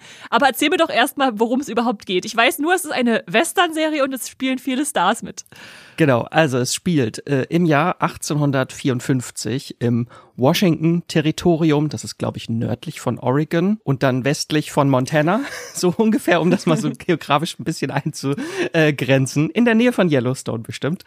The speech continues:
Speaker 2: Und es spielt in der Kleinstadt Angels, äh, Ridge. Dort lebt die, äh, Unternehmerin, äh, Constance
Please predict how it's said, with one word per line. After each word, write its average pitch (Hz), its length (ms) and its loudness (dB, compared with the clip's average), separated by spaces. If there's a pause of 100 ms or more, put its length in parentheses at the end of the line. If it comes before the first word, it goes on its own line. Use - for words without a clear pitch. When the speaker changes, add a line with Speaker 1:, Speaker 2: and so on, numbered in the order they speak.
(400)
Speaker 2:
Und 156 220 0
es 160 80 0
spielt 165 260 2
in 139 140 0
der 139 80 2
Kleinstadt 131 600 0
Angels, 127 640 -2
äh, 135 120 -8
Ridge. 135 640 -2
Dort 127 260 -2
lebt 123 240 -4 (120)
die, 131 260 -2
äh, 117 180 -6
Unternehmerin, 127 1000 -2 (380)
äh, 123 180 0
Constance 165 920 0